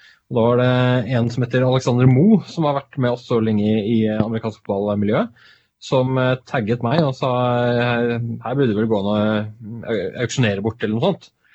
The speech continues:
Eh, og så tenkte jeg, «Jøss, det var faktisk en god idé.» Og, eh, jeg, det første jeg tenkte var egentlig, «Jeg kan jo egentlig kjøpe den hjelmen selv.» <laughs> Eh, men så,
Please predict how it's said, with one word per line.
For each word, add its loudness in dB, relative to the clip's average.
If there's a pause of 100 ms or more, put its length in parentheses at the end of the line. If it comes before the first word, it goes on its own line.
(460)
Eh, 0
og 0
så -2
tenkte -2
jeg, 0
«Jøss, -8
det -2
var -2
faktisk -6
en 0
god 4
idé.» 2 (160)
Og, 2
eh, -2 (160)
jeg, -10 (180)
det -2
første 0
jeg -4
tenkte 0
var 2
egentlig, -2
«Jeg -4
kan 0
jo 2 (500)
egentlig 0
kjøpe -4
den 4
hjelmen 2
selv.» 2
<laughs> 0 (1700)
Eh, 2
men 0
så, -2